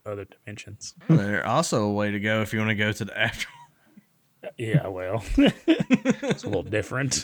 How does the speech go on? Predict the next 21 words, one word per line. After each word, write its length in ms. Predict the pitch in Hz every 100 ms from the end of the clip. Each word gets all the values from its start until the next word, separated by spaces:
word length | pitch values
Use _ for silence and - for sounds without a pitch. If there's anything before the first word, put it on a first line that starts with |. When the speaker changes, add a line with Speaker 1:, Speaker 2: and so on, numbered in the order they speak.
| 277
Speaker 1:
<laughs> 20 | - - 311 _ _ - 156 - 151 - - - - _ _ _ 233
Uh, 360 | 127 120 117 117 - - - _ _
yeah, 220 | - 147 117
D 220 | 120 120
M 100 | 117
T 160 | 131
is 100 | 123
a 60 | 117
good 180 | 113 117
way 180 | 123 120
to 80 |
get 280 | 107 135 135
there 400 | 123 113 107 110 104
in, 300 | 120 113 107 - _ _ _ _ -
instantly, 560 | 135 - 117 101 101 _ _ _
where 400 | - 120 113 117 104
meth 320 | 127 123 120
would 140 | 120 113
take 260 | 117 107
you 120 | 120 107
days 680 | 104 120 110 104 101 -